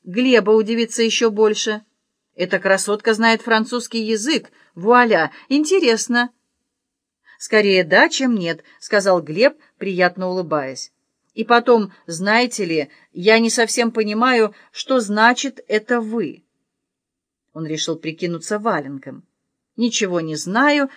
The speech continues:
никакого конверта не видел, ничего не брал». Ему страсть, как не хотелось отдавать этой странной девице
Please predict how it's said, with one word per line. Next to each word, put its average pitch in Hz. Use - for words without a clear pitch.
никакого 220
конверта 180
не 156
видел, 254
ничего 156
не 147
брал». 180
Ему 214
страсть, 220
как 160
не 160
хотелось 165
отдавать 175
этой 156
странной 170
девице 262